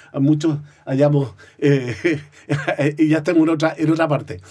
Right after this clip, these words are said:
<laughs> ¿Qué quiero decir con esto? Porque aquí hay historia,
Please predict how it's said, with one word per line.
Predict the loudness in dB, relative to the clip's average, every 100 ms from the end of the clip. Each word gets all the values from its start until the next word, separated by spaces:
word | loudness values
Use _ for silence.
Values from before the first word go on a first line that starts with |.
| -20 -10
<laughs> | -4 -2 -2 -6 -8
¿Qué | -6 -4
quiero | -2
decir | 0 0
con | 0 0
esto? | 0 -4
Porque | 0 0 0 -8 -20 _ -18 -8
aquí | -8 -6 -6
hay | -4
historia, | -4 -8 -4 0 0 -4 -12 -16